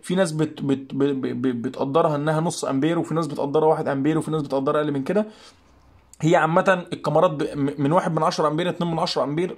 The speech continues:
تلاتة من عشرة امبير اقصى حاجة. احنا بنقول نص، وانا بقول واحد ليه؟ عشان سيادتك بتيجي بالليل في اضاءة ليلية، كلام من ده،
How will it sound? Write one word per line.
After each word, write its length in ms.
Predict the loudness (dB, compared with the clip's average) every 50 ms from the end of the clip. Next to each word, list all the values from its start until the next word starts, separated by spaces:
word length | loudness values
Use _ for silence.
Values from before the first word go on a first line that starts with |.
| -6 -4
تلاتة 200 | -2 0 0 2
من 60 | 0
عشرة 220 | 0 0 0 -2
امبير 240 | -2 0 0 -2 -2
اقصى 200 | -2 -4 -6 -6
حاجة. 320 | -4 -4 -4 -4 -8 -12 -16 -20 -20 -20 -20 -20 -20 -16 -4 -2 -2
احنا 180 | 0 2 2
بنقول 360 | 2 0 0 0 2 2 4 4
نص، 340 | 4 2 2 -2 -10 -14 _ 0
وانا 240 | 2 2 4 4 4
بقول 320 | 2 2 2 4 4 4
واحد 460 | 4 4 2 2 0 -2 -2 -2 0
ليه؟ 300 | 2 2 4 4 2 0 -4 -8 -20 -14 -8
عشان 240 | -6 -2 0 0 0
سيادتك 320 | 0 0 -2 0 0 0
بتيجي 280 | 0 0 0 0 0 0
بالليل 260 | 0 2 2 2 2
في 160 | 2 0 -2
اضاءة 220 | 0 2 4 4 4
ليلية، 400 | 4 4 2 2 4 4 2 2
كلام 300 | 0 0 -2 -2 -2 0
من 200 | 0 0 2 2
ده، 300 | 2 0 0 -2 -12